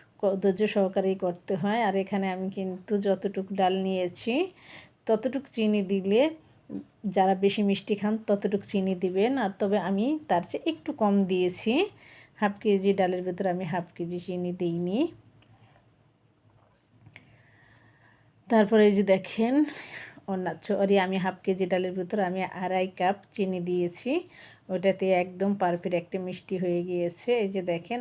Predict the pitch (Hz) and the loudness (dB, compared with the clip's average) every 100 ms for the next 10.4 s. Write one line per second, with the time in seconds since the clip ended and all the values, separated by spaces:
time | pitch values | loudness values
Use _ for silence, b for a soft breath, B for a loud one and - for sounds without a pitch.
0 | 208 185 208 196 196 190 190 190 190 196 | -6 -4 -2 -2 0 -2 0 0 0 -4
1 | 190 196 175 180 185 180 - 294 302 B | -4 -4 -4 -4 -6 -8 -6 -6 -6 B
2 | B B B B B - 202 196 196 180 | B B B B B 4 6 6 4 0
3 | 185 185 185 180 208 185 185 180 170 247 | 2 0 2 2 2 0 -2 -2 -2 -2
4 | 254 233 220 214 202 208 214 247 208 185 | -2 -2 0 2 2 2 4 4 4 0
5 | 190 185 180 - 247 196 180 180 180 175 | -4 -8 -10 -6 -2 -2 -2 -4 -2 0
6 | 175 175 196 - 262 _ 233 214 208 196 | 0 -2 -2 -4 -6 _ -4 -2 -2 0
7 | 190 185 196 196 185 185 190 - 196 190 | 2 2 0 -6 -8 -4 -6 -4 -4 -2
8 | 220 302 226 180 185 185 185 180 - 180 | 0 0 -2 -2 -2 -2 -6 -6 -6 -6
9 | - 202 190 180 - 185 185 175 247 269 | -2 0 0 -2 -6 -2 -4 -2 -2 0
10 | 202 175 190 254 | 0 0 0 -2